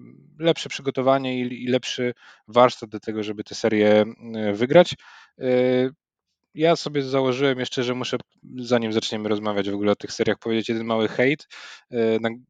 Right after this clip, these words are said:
grafik, e, ligowy i na kalendarz ligowy,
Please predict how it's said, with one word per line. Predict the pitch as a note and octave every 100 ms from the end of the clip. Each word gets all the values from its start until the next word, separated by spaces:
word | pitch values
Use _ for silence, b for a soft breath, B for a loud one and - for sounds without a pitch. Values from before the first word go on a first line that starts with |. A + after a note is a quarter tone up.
| B2+
grafik, | D3+ E3 - A2+ -
e, | - A#2 A2 G#2+ G#2 G#2 G#2 G#2 - G#2+
ligowy | G#2+ A2 A2+ A2
i |
na | G#2+
kalendarz | - A#2 G#2+ G2+ -
ligowy, | A2+ A2